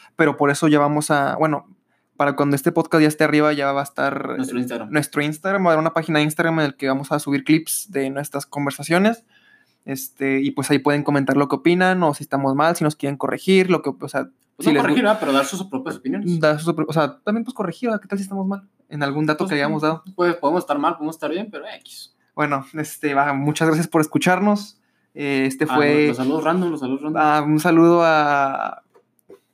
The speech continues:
Speaker 2: Un saludo a, este, a, a Panflacio, este, un saludo
Speaker 1: No, no, no,
Speaker 2: a
Speaker 1: un saludo a, a Carlos, a,
Speaker 2: a
Speaker 1: a,
Speaker 2: Héctor,
Speaker 1: a
Speaker 2: a
Speaker 1: Camila,
Speaker 2: Pepe,
Speaker 1: a Héctor,
Speaker 2: Antonio.
Speaker 1: Antonio, Antonio, un saludo para mí.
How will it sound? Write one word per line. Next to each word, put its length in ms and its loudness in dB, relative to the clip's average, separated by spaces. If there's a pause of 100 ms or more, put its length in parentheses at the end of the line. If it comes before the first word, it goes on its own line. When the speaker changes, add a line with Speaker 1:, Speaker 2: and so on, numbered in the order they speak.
(100)
Speaker 2:
Un 80 -6
saludo 380 0
a, 300 2
este, 300 -10
a, 160 -2
a 500 -8 (300)
Panflacio, 720 -4 (140)
este, 520 -14
un 120 -8
saludo 220 -2
Speaker 1:
No, 160 2
no, 60 -2
no, 60 -2
Speaker 2:
a 220 0
Speaker 1:
un 80 -4
saludo 360 4
a, 380 -4
a 160 -14
Carlos, 600 0
a, 300 -8 (180)
Speaker 2:
a 140 -6
Speaker 1:
a, 100 0
Speaker 2:
Héctor, 420 -4
Speaker 1:
a 80 2
Speaker 2:
a 40 -2
Speaker 1:
Camila, 520 2
Speaker 2:
Pepe, 220 2
Speaker 1:
a 220 0
Héctor, 220 0
Speaker 2:
Antonio. 460 0
Speaker 1:
Antonio, 400 -2
Antonio, 200 -4
un 40 -2
saludo 240 4
para 160 0
mí. 180 2